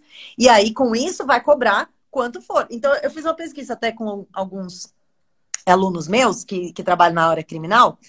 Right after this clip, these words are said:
e uma diligência que aparece muito, gente, é a assinatura é, de procuração, né? Em presídio. Vocês já devem,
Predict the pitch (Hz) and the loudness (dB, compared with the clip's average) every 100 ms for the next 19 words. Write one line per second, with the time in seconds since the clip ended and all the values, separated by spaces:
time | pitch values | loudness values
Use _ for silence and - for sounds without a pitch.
0 | - - 214 240 220 254 240 330 311 269 | -20 -12 -2 -2 0 -2 -2 -2 -2 -2
1 | 254 247 196 247 311 202 170 147 - - | -2 -4 -6 -4 -6 -8 -10 -12 -14 2
2 | 196 196 - 233 233 - 214 233 302 349 | 4 4 2 -2 -4 -4 0 4 4 0
3 | _ _ _ - 196 196 214 226 233 294 | _ _ _ -2 -2 0 -2 -4 0 -2
4 | - 330 180 185 269 320 220 262 294 233 | 2 0 0 -2 -8 -8 -10 -8 -8 -10
5 | - 226 240 240 233 254 | -8 -6 -4 -4 -4 -6